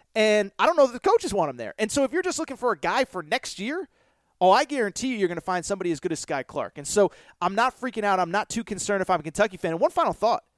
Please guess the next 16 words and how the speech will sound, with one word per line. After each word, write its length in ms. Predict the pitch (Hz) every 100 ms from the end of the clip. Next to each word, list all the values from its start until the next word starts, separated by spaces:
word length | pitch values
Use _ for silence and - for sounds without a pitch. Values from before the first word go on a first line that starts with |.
| _ _ _ _ _ _ _
There 220 | 180 320
is 160 | 381 415
a 60 |
possibility 720 | - 247 285 190 180 262 208 165
that 160 | 165 -
this 240 | 165 -
could 240 | - 277
be 140 | 220 196
Shaedon 340 | - 214 170
Sharpe 300 | 151 208 175
related, 300 | 170 220 185
the 80 | 160
number 200 | 170 196
one 160 | 185 170
player 280 | 202 196
that's, 260 | 170 165 -